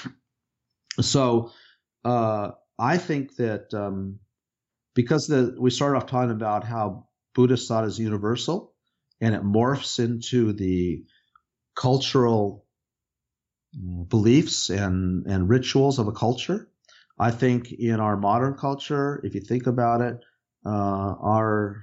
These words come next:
foundation is really science. It's, it's become science. And so,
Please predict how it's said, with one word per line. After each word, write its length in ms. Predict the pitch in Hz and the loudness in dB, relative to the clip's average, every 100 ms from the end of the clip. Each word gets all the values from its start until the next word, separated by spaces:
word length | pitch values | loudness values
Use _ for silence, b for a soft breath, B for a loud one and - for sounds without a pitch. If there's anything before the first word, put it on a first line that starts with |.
| - | -4
foundation 640 | 104 101 104 110 - 120 | -2 0 0 0 0 -2
is 140 | 95 | -2
really 160 | 104 101 | -2 -2
science. 760 | - 82 87 67 - - - _ - | -2 -2 -2 -4 -8 -12 -14 _ -10
It's, 260 | 87 - - | -8 -8 -8
it's 120 | - | -6
become 260 | - 98 | -4 -2
science. 720 | 90 98 95 101 110 - - _ b b b _ | 0 0 2 2 0 -6 -10 _ b b b _
And 420 | 95 104 101 98 | 2 4 4 2
so, 720 | 95 - 104 101 95 95 92 | 0 0 2 2 2 0 -2